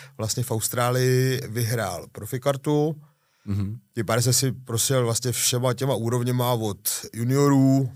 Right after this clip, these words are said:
Speaker 1: přes klasický amatéry až do profesionálů. Eh, tam se vlastně, eh, taktéž v té Austrálii udělal druhý místo v profesionálech.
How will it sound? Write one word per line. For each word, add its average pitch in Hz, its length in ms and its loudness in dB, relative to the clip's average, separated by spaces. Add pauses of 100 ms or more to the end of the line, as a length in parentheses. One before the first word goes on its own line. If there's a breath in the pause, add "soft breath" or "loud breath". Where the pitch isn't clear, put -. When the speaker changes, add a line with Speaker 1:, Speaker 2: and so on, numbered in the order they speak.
Speaker 1:
přes - 500 -4
klasický 113 500 -4
amatéry 120 580 0
až - 340 -6 (340 loud breath)
do 107 100 -4
profesionálů. 135 960 2 (880 loud breath)
Eh, 120 880 4 (100)
tam 117 180 2
se 127 180 2
vlastně, 123 440 2
eh, 123 360 2 (460)
taktéž 117 340 -2
v 123 40 -8
té 120 100 -2
Austrálii 123 560 2
udělal 120 320 0
druhý 120 300 2
místo 131 280 0
v - 20 -2
profesionálech. 139 1120 0